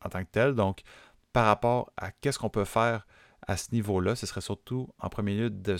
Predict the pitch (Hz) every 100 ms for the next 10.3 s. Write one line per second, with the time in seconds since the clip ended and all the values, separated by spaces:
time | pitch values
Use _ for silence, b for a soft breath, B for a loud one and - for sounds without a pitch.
0 | - 104 98 92 - 107 120 123 107 117
1 | 131 113 107 107 107 104 95 - - 101
2 | 110 - 98 101 110 - - 190 - 123
3 | 110 - 107 104 104 101 139 135 - 104
4 | 104 - 110 110 B B B B _ -
5 | - 110 - 127 - 98 98 101 92 90
6 | 85 - 95 90 107 104 104 101 92 95
7 | 110 107 95 92 92 95 117 - 98 -
8 | 156 120 101 98 - - - 92 110 110
9 | 101 - 101 90 - 127 101 - 98 110
10 | 113 110 95